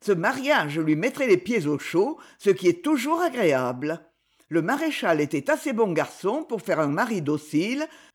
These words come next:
point essentiel quand la future a sa tête. Tout cela était fort réjouissant,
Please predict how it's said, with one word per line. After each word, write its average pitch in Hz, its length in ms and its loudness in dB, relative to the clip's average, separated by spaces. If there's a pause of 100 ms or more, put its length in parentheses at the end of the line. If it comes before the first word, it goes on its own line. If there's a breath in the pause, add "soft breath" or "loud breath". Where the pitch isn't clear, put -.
(240 soft breath)
point 262 180 4
essentiel 233 840 0
quand 294 120 -2
la 160 140 2
future 302 440 -2
a 330 80 2
sa 233 160 -2
tête. 135 540 -4 (960)
Tout 294 120 4
cela 214 360 4
était 233 220 2
fort 285 240 -2
réjouissant, 175 800 0